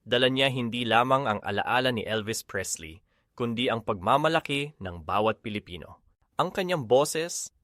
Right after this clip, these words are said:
ay parang tulay, nagdurugtong ng dalawang kultura, dalawang henerasyon, at dalawang puso na parehong umiibig sa musika.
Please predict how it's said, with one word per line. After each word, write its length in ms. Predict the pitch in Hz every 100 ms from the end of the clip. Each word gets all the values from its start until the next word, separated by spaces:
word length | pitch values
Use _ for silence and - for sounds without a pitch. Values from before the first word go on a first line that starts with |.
| -
ay 160 | 104
parang 480 | 101 120 135 143 135
tulay, 480 | - 117 85 - - _ _ _ _ -
nagdurugtong 880 | 98 90 117 127 123 - 131 139
ng 180 | 113 98
dalawang 380 | 98 95 92 90
kultura, 720 | 95 85 - 131 123 85 - _ _ _ _ _
dalawang 480 | 101 110 107 120 127
henerasyon, 800 | 117 101 90 - - 135 143 160 _ _ _ _
at 120 | - 110
dalawang 480 | 120 123 123 113 101
puso 520 | - 135 123 - 87
na 120 | 85 87
parehong 560 | 92 92 101 107 104
umiibig 640 | 107 95 87 92 92 90 85
sa 120 | 98
musika. 640 | 87 82 - - - -